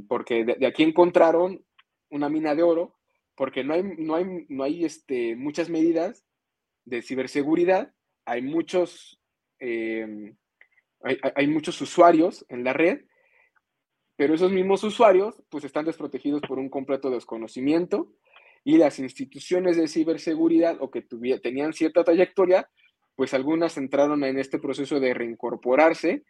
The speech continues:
y me parece, de inco-, de reincorporarse a nuevas, eh, organismos, y me parece que en ese proceso, pues, perdieron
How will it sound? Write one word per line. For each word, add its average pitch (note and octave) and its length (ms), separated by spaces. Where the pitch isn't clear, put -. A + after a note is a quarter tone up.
y A#2 100
me A#2+ 160
parece, C3 440
de A#2+ 180
inco-, - 160
de A#2 120
reincorporarse A#2+ 680
a D3 40
nuevas, C#3 400
eh, A2 360
organismos, E3+ 720
y B2 100
me B2 120
parece C3+ 400
que C#3+ 100
en B2 100
ese C3 200
proceso, D#3+ 520
pues, C3+ 180
perdieron C3 580